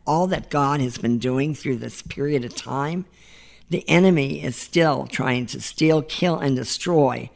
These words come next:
this marriage that God has told you, and he is in awe of all your changes. The enemy wants to destroy that.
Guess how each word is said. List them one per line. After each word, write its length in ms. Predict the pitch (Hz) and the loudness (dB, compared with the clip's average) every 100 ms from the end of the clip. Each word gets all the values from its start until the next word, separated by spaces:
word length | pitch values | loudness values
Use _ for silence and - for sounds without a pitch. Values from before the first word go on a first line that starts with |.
| - - - - | -20 -20 -20 -4
this 300 | 143 165 - | 6 6 6
marriage 640 | 156 147 139 131 131 123 - | 2 4 2 0 -4 -8 -12
that 420 | 135 131 131 - | -12 0 0 0
God 380 | - 143 143 131 | 0 4 4 2
has 340 | 131 127 117 - - - | 0 -2 -6 -12 -20 -10
told 500 | - 156 156 160 143 | -2 0 2 0 0
you, 260 | 147 147 147 | 0 0 0
and 320 | 120 120 120 | -2 -4 -6
he 380 | - 151 147 143 | -2 0 2 0
is 340 | 123 117 113 | -2 -4 -2
in 120 | 117 113 | -6 -4
awe 380 | 123 135 135 143 - - - - | -2 0 -2 -4 -12 -20 -12 -6
of 100 | - | -2
all 140 | 131 | 0
your 160 | 127 135 | 0 0
changes. 760 | - 139 143 143 120 113 - - _ _ _ _ _ _ _ | 0 2 2 0 -4 -8 -12 -20 _ _ _ _ _ _ _
The 220 | - 147 - | 0 0 2
enemy 340 | 190 254 185 | 2 4 4
wants 380 | 143 139 135 - | 4 2 0 -2
to 60 | - | -4
destroy 520 | 117 - - 123 - | -6 -8 -4 -4 -4
that. 400 | 80 - - - | -10 -18 -18 -18